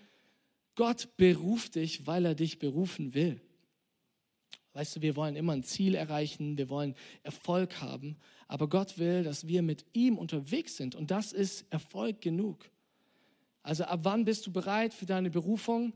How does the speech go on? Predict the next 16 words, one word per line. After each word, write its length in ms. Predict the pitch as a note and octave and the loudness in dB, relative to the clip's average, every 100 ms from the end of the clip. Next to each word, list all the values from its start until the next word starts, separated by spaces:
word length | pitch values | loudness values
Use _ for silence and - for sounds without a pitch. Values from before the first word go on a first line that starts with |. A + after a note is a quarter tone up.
| - - | -8 -6
Ihr, 140 | D3 - | -6 0
viele 240 | G3+ G#3+ | 6 6
von 160 | G#3 F#3 | 4 2
euch 140 | F#3+ | 0
kennen 200 | - G3+ | 2 -2
diesen 220 | F3+ F3 F#3+ | -2 -2 0
Satz. 300 | A#3 - - | 0 -2 -4
Gott, 280 | A3 A3+ - - _ _ _ - | -4 -4 -10 -20 _ _ _ -6
äh, 440 | F3 F3+ F3 F3 | -2 0 0 -2
beruft 400 | E3 E3+ G3+ - | -2 -2 -2 2
nicht 260 | G#3+ A3 - | 2 2 0
die 60 | F#3+ | -6
Fähigen, 540 | - G#3 F3+ D3 C3+ | -2 0 0 -2 -4
sondern 320 | C#3 D3 D#3 | -4 -4 -6
er 260 | D3 D3 C3+ | -4 -4 -4
befähigt 880 | C#3 C3+ - - G3+ G#3 G3 - | -6 -12 -8 -2 0 0 -4 -12